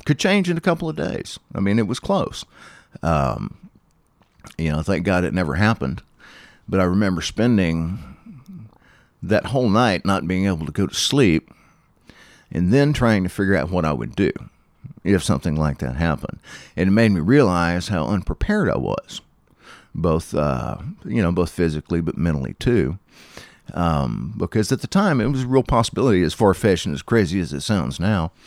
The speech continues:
Um, but it, it was one thing that, uh, I found pretty, not quickly frightening, but scary, that you would spend a lot of time and thinking about. And, uh, and consequently, it made me change,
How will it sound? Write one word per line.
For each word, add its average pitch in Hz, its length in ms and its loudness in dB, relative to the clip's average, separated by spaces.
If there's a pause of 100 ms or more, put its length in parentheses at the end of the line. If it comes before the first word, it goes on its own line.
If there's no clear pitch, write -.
(800)
Um, 76 680 -2
but 92 220 -2
it, 95 140 0 (840)
it 107 100 2
was 113 200 4
one 110 160 4
thing 104 300 2
that, 95 200 -2
uh, 69 360 0 (560)
I 104 100 4
found 120 320 2
pretty, 90 400 2 (1500)
not 143 220 2
quickly 123 340 2
frightening, 85 480 2
but - 100 -6
scary, 73 460 2 (200)
that - 280 -4
you 95 80 4
would 80 320 -2
spend 113 260 2
a 95 40 2
lot 95 180 2
of 80 60 -6
time 92 300 2
and 69 80 -4
thinking 85 380 0
about. 50 340 -6 (880)
And, 82 320 -2
uh, 67 360 -4 (280)
and 87 140 -4
consequently, 92 580 0
it 82 80 0
made 87 200 0
me 80 100 0
change, 87 680 -2